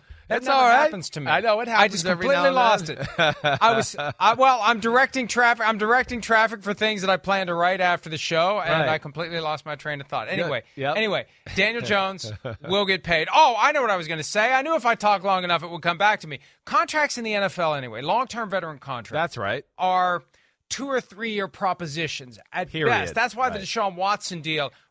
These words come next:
Speaker 1: was such an outlier, to commit for five years where the team can't get out of it. What, that's always one of the first things I look at when it's time to assess a contract.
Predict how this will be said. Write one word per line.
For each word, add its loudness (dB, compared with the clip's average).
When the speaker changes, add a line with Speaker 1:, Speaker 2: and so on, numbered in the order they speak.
Speaker 1:
was -4
such -2
an -8
outlier, -2
to -16
commit -8
for -8
five 0
years -6
where -10
the -20
team -12
can't -12
get -6
out 0
of -12
it. -16
What, -6
that's -2
always 0
one -4
of -10
the -10
first -4
things -10
I 2
look -2
at -2
when -6
it's -16
time -6
to -12
assess -8
a -16
contract. -12